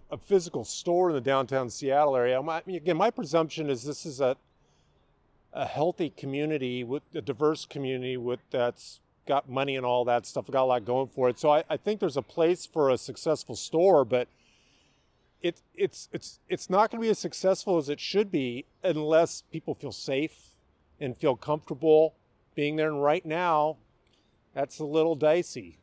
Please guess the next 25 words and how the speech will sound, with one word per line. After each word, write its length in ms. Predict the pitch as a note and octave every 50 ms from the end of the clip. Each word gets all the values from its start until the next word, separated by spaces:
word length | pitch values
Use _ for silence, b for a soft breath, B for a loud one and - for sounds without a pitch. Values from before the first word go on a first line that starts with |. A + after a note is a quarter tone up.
| _
And 120 | D3+ D#3 F3+
not 160 | A3+ A#3+ F3
just 200 | - E3+ - -
from 220 | - D#3+ C#3 A#2+
the 100 | A#2 A#2
covid 400 | G#2+ - - D3+ G3+ G#3+ F3 A#2+
perspective, 500 | - - - - - - A#2+ - - B2+
but 100 | - C#3
I 40 | B2
mean 120 | B2 C3 C3
just 200 | C3 A#2+ - -
kind 180 | - C#3+ C3+
of 80 | B2 G#2
the 120 | A2+ G#2+ F2 _
safety 480 | - - - D3+ E3+ F#3+ - - B2 G#2
perspective 560 | - C3 G#2+ - - - A#2+ G#2+ - - G2
and 140 | G#2+ G#2 G2
stuff. 380 | - - C#3+ A#2+ A2+ - -
And, 200 | - A#2+ A2+ G#2+
um, 280 | A#2+ A#2 A#2 A2 G#2 F#2+ - _ _ _ _ _ _ _ _ _ _ _ _ _ _ _ _ _ _ _
you 100 | F3+ E3
know, 140 | D3 C#3+
a, 140 | D3+ D3 D#3+ - -
a 20 | D3+
vibrant 680 | B2+ A#2+ A#2 D#3 D#3+ E3+ G3 F#3+ E3+ F#3 F#3 E3+ D3+